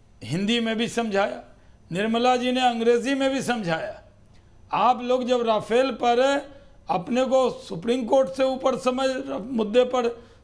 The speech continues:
सुप्रीम कोर्ट से ऊपर समझ रहे हैं, आप संसद से ऊपर समझ रहे हैं। डिफेंस मिनिस्टर, फाइनेंस मिनिस्टर ने एक एक बात का जवाब दिया, आप लोगों के पास उन बातों का जवाब नहीं है।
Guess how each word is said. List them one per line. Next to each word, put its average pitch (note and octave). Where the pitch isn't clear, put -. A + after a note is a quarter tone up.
सुप्रीम A3
कोर्ट B3+
से B3+
ऊपर G#3
समझ A#3
रहे A#3
हैं, A3
आप C4
संसद A#3+
से -
ऊपर B3+
समझ B3+
रहे B3
हैं। C4
डिफेंस G#3
मिनिस्टर, B3
फाइनेंस A3+
मिनिस्टर A#3+
ने C#4
एक A#3+
एक A#3+
बात B3+
का C4+
जवाब B3+
दिया, B3+
आप C4
लोगों B3+
के B3
पास B3+
उन A#3+
बातों B3
का C4
जवाब B3+
नहीं C4
है। F#3+